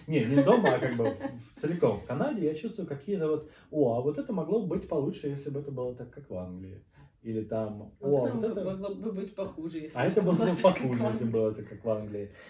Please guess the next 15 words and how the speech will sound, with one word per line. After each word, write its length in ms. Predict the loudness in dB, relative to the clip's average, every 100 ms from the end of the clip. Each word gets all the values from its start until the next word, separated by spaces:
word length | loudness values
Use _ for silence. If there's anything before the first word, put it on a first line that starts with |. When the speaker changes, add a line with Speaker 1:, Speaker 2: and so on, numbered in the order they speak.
| -14 -6
Speaker 1:
И 100 | 0
как-то 260 | 0 0 -2
начинаешь 320 | -2 -2 -2
сравнивать, 520 | 0 2 2 0 -2
и 100 | -4
вот 240 | -2 -4 -6
общаясь 460 | -6 0 0 0 -6
как 160 | -10
бы 300 | -8 -8 -8 -10
с 20 |
друзьями, 520 | -10 -6 -2 -2 -2 -6
с 120 | -8
знакомыми, 640 | -12 -6 -6 -4 -4 -6
с 120 | -8 -12
семьёй, 720 | -14 -10 -6 -2 -2 -4